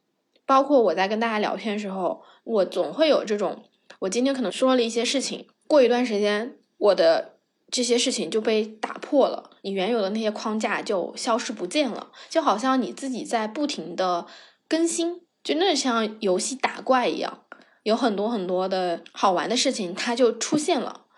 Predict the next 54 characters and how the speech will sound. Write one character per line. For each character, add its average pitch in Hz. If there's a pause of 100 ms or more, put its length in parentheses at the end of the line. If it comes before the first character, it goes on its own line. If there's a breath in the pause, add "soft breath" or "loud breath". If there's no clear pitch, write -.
(160 soft breath)
当 277
你 220
放 277
掉 220
了 120
你 202
自 302
己 -
的 151 (180)
自 -
我， - (360 soft breath)
放 285
掉 226
了 196
这 208
种 110 (360 soft breath)
身 302
体 320
的 -
权 -
威 190
性， - (260 soft breath)
放 262
掉 226
了 156 (340)
你 165
脑 185
海 269
中 180
的 160
这 170
些 170 (120)
被 220
制 311
造 214
出 196
来 165
的 180
想 190
法 214
之 -
后， -
你 214
才 208
真 247
正 262
意 233
识 226
到 180
这 220
个 226
世 240
界 220
的 196